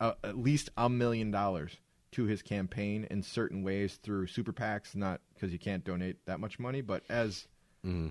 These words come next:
Speaker 1: person, you can donate a million dollars to other things that can go towards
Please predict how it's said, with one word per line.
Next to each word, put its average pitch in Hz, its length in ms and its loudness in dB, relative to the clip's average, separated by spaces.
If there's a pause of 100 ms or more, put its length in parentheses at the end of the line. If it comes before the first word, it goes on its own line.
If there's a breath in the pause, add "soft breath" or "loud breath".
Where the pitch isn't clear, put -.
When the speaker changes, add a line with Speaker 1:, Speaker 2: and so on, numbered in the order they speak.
Speaker 1:
person, 165 400 2
you 113 100 -2
can 113 100 -4
donate 101 320 2
a - 20 0
million 95 300 0
dollars 90 280 -4
to - 120 -4
other 240 160 4
things 95 540 -2
that 95 160 -2
can 104 160 -2
go 104 160 6
towards 90 520 -4